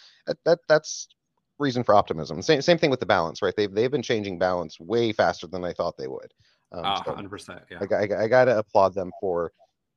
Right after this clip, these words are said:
Speaker 1: taking on that risk and taking on that challenge and, and trying something new. So, so good on you guys for doing that.
Speaker 2: Yes, a hundred percent agree. Well,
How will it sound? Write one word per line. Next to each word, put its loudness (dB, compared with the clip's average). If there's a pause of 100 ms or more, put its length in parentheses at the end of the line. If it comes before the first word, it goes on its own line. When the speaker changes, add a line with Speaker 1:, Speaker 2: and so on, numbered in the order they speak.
(200)
Speaker 1:
taking -6
on -2
that -4
risk -6
and -14
taking -12
on -10
that -12
challenge -8
and, -12
and -14 (100)
trying -2
something -12
new. -20 (200)
So, -8
so -8 (120)
good 0
on 0
you -6
guys -2
for -8
doing -14
that. -20 (640)
Speaker 2:
Yes, -6
a -12
hundred -6
percent -12
agree. -8
Well, 0